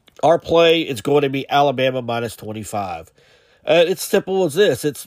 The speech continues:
what happened in the preseason, uh, between Nick Saban and Jimbo Fisher, that big squabble they had, uh, about recruiting. I don't think,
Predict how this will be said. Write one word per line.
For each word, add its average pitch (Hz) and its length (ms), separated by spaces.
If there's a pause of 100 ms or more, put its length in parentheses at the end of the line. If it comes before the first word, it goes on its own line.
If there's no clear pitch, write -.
(100)
what 147 240
happened 156 320
in 151 80
the - 80
preseason, 131 720 (300)
uh, 117 260
between 127 340
Nick 131 140
Saban 135 600 (200)
and 135 160
Jimbo 139 320
Fisher, 143 540
that 120 280
big 139 240
squabble 135 440
they 135 160
had, 135 340 (380)
uh, 113 260 (420)
about 123 360
recruiting. 165 640 (560)
I 139 180
don't 147 260
think, 147 560